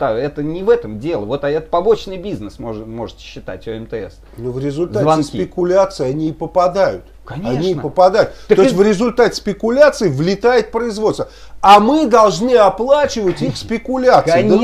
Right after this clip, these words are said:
Speaker 2: нахер они нам нужны,
Speaker 1: Конечно,
Speaker 2: такие
Speaker 1: я же не говорю,
Speaker 2: красивые?
Speaker 1: что, что это правильно, да, условно говоря. Я просто говорю, как устроены... э,
Speaker 2: Нет,
Speaker 1: дело.
Speaker 2: это я понимаю.
Speaker 1: Именно потому, что современное предприятие работает одноконтурная система денежного обращения, а не двухконтурная, как в Советском Союзе была, понимаешь,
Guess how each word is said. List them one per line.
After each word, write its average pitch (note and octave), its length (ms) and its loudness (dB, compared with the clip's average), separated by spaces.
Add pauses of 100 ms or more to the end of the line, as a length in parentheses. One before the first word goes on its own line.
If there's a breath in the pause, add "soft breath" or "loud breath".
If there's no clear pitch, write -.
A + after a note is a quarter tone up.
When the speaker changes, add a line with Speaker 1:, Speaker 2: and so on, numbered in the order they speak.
Speaker 2:
нахер C4 240 6
они C4 200 4
нам B3+ 200 6
нужны, C4 160 4
Speaker 1:
Конечно, B3 400 6
Speaker 2:
такие G3+ 180 6
Speaker 1:
я A3 60 8
же F#3 80 0
не A3+ 60 4
говорю, A#3 260 6
Speaker 2:
красивые? F#3 300 4
Speaker 1:
что, - 40 -4
что G#3+ 180 2
это G#3 140 2
правильно, A#2 640 -2
да, C#3 300 2
условно C#3+ 420 -6
говоря. B2+ 240 -4
Я C3 80 -2
просто - 260 -8
говорю, F3+ 220 -6
как F3 220 -6
устроены... E3 680 -6
э, D3+ 260 -2
Speaker 2:
Нет, D3 40 -4
Speaker 1:
дело. D3 240 2
Speaker 2:
это - 100 -6
я G3 160 8
понимаю. G#3+ 280 2
Speaker 1:
Именно C#4+ 300 4
потому, F#3 360 -2
что F3+ 220 -6
современное F3+ 760 -4
предприятие E3 680 -4
работает F3+ 500 0
одноконтурная D#3 840 -6
система E3 600 -8 (160 loud breath)
денежного D#3 540 0
обращения, D3+ 580 -4
а D#3+ 80 -4
не G#3 140 -2
двухконтурная, D3 840 -6
как A2+ 160 -12
в - 20 -20
Советском A2+ 400 -10
Союзе A2 460 -8
была, F#2+ 300 -10
понимаешь, C#3 420 -10